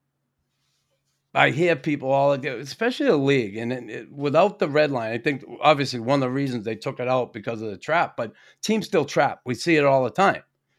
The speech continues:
just not in the offensive zone so much. It's more in the neutral zone. Um, do you think the league is so scared to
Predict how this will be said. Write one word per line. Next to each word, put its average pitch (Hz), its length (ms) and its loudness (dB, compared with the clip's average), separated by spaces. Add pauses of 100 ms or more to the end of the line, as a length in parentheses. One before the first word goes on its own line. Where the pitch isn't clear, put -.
(260)
just 170 280 0
not 165 240 8
in 156 100 6
the 147 120 6
offensive 143 520 6
zone 151 240 4
so 156 140 2
much. 156 300 4
It's 107 120 -10
more 143 240 4
in 139 60 2
the 127 80 2
neutral 151 400 0
zone. 175 300 0 (680)
Um, 151 400 4 (580)
do 143 120 -4
you 208 120 2
think 208 360 0
the 214 100 2
league 190 500 2 (1160)
is 143 220 -4
so 180 260 4
scared 175 540 0
to 151 260 2